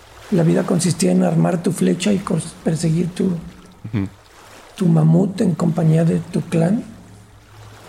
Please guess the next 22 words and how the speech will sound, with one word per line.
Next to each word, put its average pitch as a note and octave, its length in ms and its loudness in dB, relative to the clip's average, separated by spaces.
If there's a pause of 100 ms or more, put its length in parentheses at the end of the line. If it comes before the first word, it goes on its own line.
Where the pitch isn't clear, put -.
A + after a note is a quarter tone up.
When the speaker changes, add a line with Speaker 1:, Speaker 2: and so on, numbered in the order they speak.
(120)
Speaker 1:
y A#3 80 0
cocinar F3+ 580 2
lo F#3 140 0
que E3+ 160 0
habías E3+ 360 0
encontrado E3+ 600 -2
y - 20 -2
recolectar E3 560 0
y F#3+ 40 0
protegerte E3 560 -2
de F3+ 40 -2
los E3 160 -4
animales. D#3 460 -2 (420)
Esa A#3+ 180 0
era C4 80 2
la A#3 80 2
manera G#3 280 2
de G#3 60 2
pasar E3+ 460 0
por E3+ 160 -2
la E3 80 0
vida. D3+ 260 -2